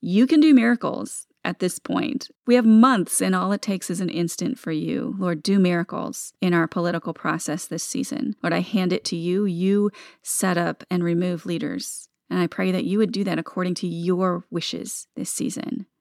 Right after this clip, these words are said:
And I leave that with you today. In Jesus' name, amen. Thank you guys so much for praying with me today. I do this every weekday, so I'll be back tomorrow, and I would love to have you join me.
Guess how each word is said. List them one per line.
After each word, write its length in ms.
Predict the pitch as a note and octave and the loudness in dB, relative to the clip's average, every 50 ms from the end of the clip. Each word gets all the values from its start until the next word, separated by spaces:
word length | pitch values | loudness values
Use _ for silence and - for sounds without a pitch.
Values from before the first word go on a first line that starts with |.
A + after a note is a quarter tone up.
| _ _ _ - | _ _ _ -4
And 120 | F#3 F#3 | -2 0
I 100 | F3+ F3 | 0 0
leave 220 | E3+ E3+ F3 E3+ - | 0 0 -2 -2 -2
that 180 | E3+ D3+ - | -4 -4 -4
with 200 | - F3 - - | -4 -6 -6 -6
you 100 | F3 D#3+ | -8 -8
today. 440 | - - - - - - - - - - - | -6 -6 -6 -6 -6 -6 -8 -8 -8 -4 -4
In 100 | F#3 E3+ | -4 -2
Jesus' 380 | - F#3 - - - - - | -2 -4 -4 -6 -6 -8 -6
name, 280 | - - - - - - _ _ _ _ - | -6 -6 -6 -6 -6 -8 _ _ _ _ -4
amen. 420 | - E2+ - - - - F#3+ F3+ - _ _ _ _ _ _ _ _ _ _ | -2 -2 -2 -2 -2 -4 -6 -6 -8 _ _ _ _ _ _ _ _ _ _
Thank 260 | - D#4 D4 C#4+ - | 4 4 4 6 4
you 80 | C#4 B3 | 4 2
guys 300 | B3 A3+ G#3+ G3 F#3+ - | 4 2 2 2 0 0
so 240 | - - A#3 A3+ | 0 2 4 6
much 320 | A3+ G#3+ G3 - - - - | 6 6 6 4 0 -2 -2
for 120 | - F3 | -2 -4
praying 360 | - - F#3+ F#3 F3 E3+ E3 | -2 -2 -2 0 2 2 2
with 160 | E3 D#3 - - | 2 0 0 0
me 260 | D#3+ D3+ - - D#3+ | 2 2 2 0 0
today. 400 | - - E3 D3+ - - - - | -2 -2 -2 -2 -2 -2 -4 -4
I 80 | - - | -4 -2
do 140 | F#3 F3+ E3 | -2 -2 -2
this 160 | F3 E3+ - - | -2 -2 -2 -2
every 240 | F3+ F3 G3 F#3 F3 | -2 0 2 2 4
weekday, 440 | F3+ A#3+ - - - G#3+ A3 B3 C4 | 4 2 2 2 0 2 2 4 4
so 200 | - - G#3+ G3 | 4 2 2 4
I'll 80 | G#3 | 4
be 100 | G3+ G#3 | 4 2
back 240 | F#3 F#3+ F#3 F#3+ - | 2 2 0 0 0
tomorrow, 400 | - - F#3 F3+ F3 G3 A3 A#3 | 0 0 0 2 4 4 4 6
and 80 | A#3 G#3+ | 6 4
I 80 | G3+ | 4
would 140 | G3 G3 F#3+ | 4 2 2
love 340 | F#3 F3+ G3 A3 B3+ C#4+ C4 | 2 2 4 4 4 4 4
to 80 | C4+ C4 | 4 4
have 200 | A#3+ B3 A#3+ G#3+ | 4 4 4 4
you 120 | A3 A3 | 4 2
join 320 | G3 - - D#3+ D#3+ D#3+ - | 2 2 2 2 4 4 2
me. 280 | - - - - - | 2 0 -2 -4 -6